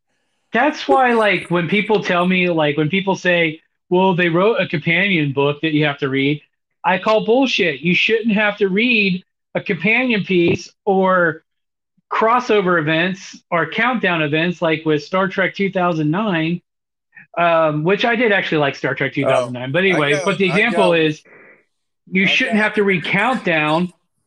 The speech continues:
Speaker 1: to introduce Nero to understand fucking Nero in two thousand, Star Trek two thousand nine.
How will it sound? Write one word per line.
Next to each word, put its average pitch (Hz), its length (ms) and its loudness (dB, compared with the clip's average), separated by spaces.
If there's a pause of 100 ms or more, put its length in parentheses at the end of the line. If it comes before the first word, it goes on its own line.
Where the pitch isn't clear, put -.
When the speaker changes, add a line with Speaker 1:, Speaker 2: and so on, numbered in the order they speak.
(1500)
Speaker 1:
to 190 120 -2
introduce 190 500 0
Nero 180 500 2
to 220 160 -4
understand 233 520 0
fucking 208 340 0
Nero 190 380 4
in 240 240 0
two 165 200 0
thousand, 156 240 -2
Star 151 200 -2
Trek 175 200 -2
two 139 140 -2
thousand 139 340 0
nine. 185 300 -2